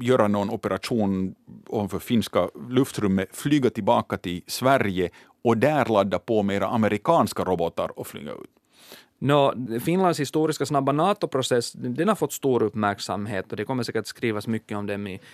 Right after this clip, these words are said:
Speaker 2: historieböckerna. Däremot har det här D C A-avtalet, D C A-avtalet, tycker jag, fallit lite i skymundan. Det har inte debatterats lika mycket bland våra beslutsfattare eller bland befolkningen för den delen.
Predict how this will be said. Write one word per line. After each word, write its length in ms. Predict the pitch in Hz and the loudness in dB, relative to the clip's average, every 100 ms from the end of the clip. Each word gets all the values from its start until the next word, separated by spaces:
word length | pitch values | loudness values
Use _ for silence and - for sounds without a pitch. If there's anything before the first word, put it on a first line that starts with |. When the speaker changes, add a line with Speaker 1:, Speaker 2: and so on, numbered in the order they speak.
| - | -12
Speaker 2:
historieböckerna. 800 | 113 127 110 101 98 98 107 101 | -8 -2 0 0 -2 -4 -4 -2
Däremot 420 | 131 143 143 127 | 0 0 -2 -2
har 100 | 131 | 0
det 80 | 117 | 0
här 100 | 123 | 0
D 200 | 120 127 | -2 -6
C 380 | - 131 139 151 | -4 -2 0 2
A-avtalet, 540 | 117 107 - 110 107 | 2 2 2 2 2
D 120 | 113 | 0
C 100 | 113 | 0
A-avtalet, 580 | 120 131 110 110 101 110 - - - | 2 2 2 0 0 0 -4 -20 -16
tycker 220 | - 120 143 | -10 -2 2
jag, 180 | 147 | 2
fallit 220 | - 123 117 | 2 2 2
lite 220 | 113 107 | 0 -2
i 60 | |
skymundan. 760 | 107 117 110 131 170 156 143 131 | -2 -4 -2 -2 -2 -2 -2 0
Det 80 | 131 | 0
har 140 | 131 | 0
inte 140 | 131 127 | -4 0
debatterats 760 | 120 117 - 139 143 135 127 | 2 2 4 4 6 4 2
lika 240 | 131 120 127 | 0 0 2
mycket 320 | 123 117 123 | 0 0 0
bland 180 | 120 120 | 0 2
våra 160 | 120 | 2
beslutsfattare 840 | 117 117 120 120 - 117 113 - 110 | 2 2 2 0 0 -2 -2 -2 0
eller 160 | 110 117 | 4 4
bland 280 | 123 117 | 6 4
befolkningen 800 | 113 107 117 113 - 113 110 110 | 2 2 2 0 -2 -4 -2 -4
för 140 | 110 117 | -4 -2
den 240 | 113 110 | -2 -2
delen. 400 | 110 107 107 110 | -2 0 -2 -4